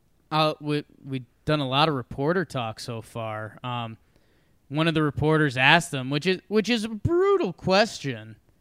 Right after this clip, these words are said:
Um, they asked him, like, "Is, is there any doubt on Saturday night?" They asked him, "Is there any doubt that you're gonna win this tournament?" And, like, you c-, you can't say no,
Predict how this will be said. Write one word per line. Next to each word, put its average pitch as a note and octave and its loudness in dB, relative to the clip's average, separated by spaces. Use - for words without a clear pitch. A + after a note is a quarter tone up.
Um, C#3+ 0
they D3+ 6
asked G3+ 6
him, D3+ -2
like, C3+ -2
"Is, C3+ -6
is C#3+ -4
there D3 0
any E3 0
doubt D#3 2
on C#3 -4
Saturday D3+ 2
night?" C3+ -2
They B2+ -4
asked C3 -2
him, C3 -8
"Is A#2+ -10
there C3 -4
any D3+ 0
doubt C#3+ 2
that C3 -4
you're B2+ -2
gonna B2+ -4
win B2+ -4
this A#2 -12
tournament?" A#2+ -6
And, D#3+ 4
like, D#3+ 2
you F3 -2
c-, F#3+ -8
you D#3+ -4
can't A3 2
say A#3 4
no, D#3 4